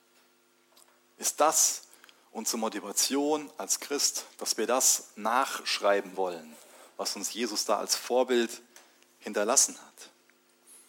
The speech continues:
Und es ist interessant, dass wir schon am Beispiel von Jesus sehen, dass vor der Herrlichkeit die Leiden kommen. Und das lässt sich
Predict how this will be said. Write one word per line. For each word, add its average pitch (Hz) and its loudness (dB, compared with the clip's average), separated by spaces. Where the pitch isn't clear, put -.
Und 131 -4
es 120 0
ist 123 -4
interessant, 117 2
dass - 0
wir 101 -6
schon 107 -6
am - -10
Beispiel 110 -2
von 98 -10
Jesus 120 -2
sehen, 87 -14
dass - -2
vor - 2
der 165 6
Herrlichkeit 113 -2
die 113 -8
Leiden 131 -2
kommen. - -14
Und 110 -4
das 120 0
lässt 147 4
sich - 0